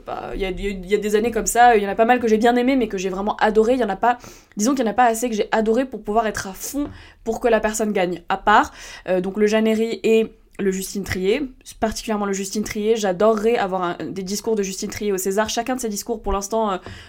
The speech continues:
dans les co-, cérémonies de prix aux États-Unis, sont incroyables. Genre, elle est tellement passionnante et fascinante, et elle a des références de fou malade, et elle est drôle, et elle est, elle a un accent à couper au couteau, mais c'est trop drôle. Et même Sandra Hüller, j'aimerais bien l'entendre aussi, si elle gagne, euh, bah, un peu, euh,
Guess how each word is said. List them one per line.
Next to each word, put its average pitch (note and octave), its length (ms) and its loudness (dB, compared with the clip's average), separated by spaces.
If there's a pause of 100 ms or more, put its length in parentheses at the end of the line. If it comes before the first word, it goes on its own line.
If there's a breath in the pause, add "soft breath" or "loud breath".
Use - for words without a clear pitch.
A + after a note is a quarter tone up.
dans G3 160 -2
les F#3+ 160 0
co-, - 180 2
cérémonies G#3 400 0
de G#3+ 60 -10
prix A#3 180 -2
aux A3 60 4
États-Unis, G3+ 640 0
sont - 260 -6
incroyables. A3 420 4
Genre, G3 180 0
elle F#3 120 2
est F3+ 160 -4
tellement A3 240 2
passionnante G#3+ 420 -4
et F#3+ 60 -6
fascinante, G#3+ 500 -2 (240 loud breath)
et F#3 60 -2
elle F#3+ 80 4
a F#3+ 80 4
des F#3+ 80 2
références G3+ 320 -6
de F#3+ 80 -6
fou A#3+ 160 4
malade, A3 360 4
et G3+ 120 2
elle F#3 120 4
est F3+ 60 4
drôle, G#3 400 4
et G3 100 2
elle F#3 140 4
est, F3+ 100 0 (280 loud breath)
elle F#3+ 100 -4
a F3 60 2
un E3+ 80 -2
accent F#3+ 240 -4
à F3 40 -4
couper - 220 -6
au C4 60 -4
couteau, A3+ 260 -2
mais G#3 80 -4
c'est F#3 160 -6
trop G#3+ 160 -4
drôle. G#3+ 300 2
Et F#3 100 2
même A3+ 140 0
Sandra A3+ 340 -2
Hüller, G#3 240 2
j'aimerais F#3+ 220 -4
bien G3+ 160 -4
l'entendre G#3 400 -6
aussi, F#3 260 -10 (320 loud breath)
si - 140 -6
elle F3+ 100 -4
gagne, G3+ 300 -2
euh, F3+ 280 -6
bah, G3 140 -6
un F3+ 80 -6
peu, F#3+ 220 -2
euh, - 100 -8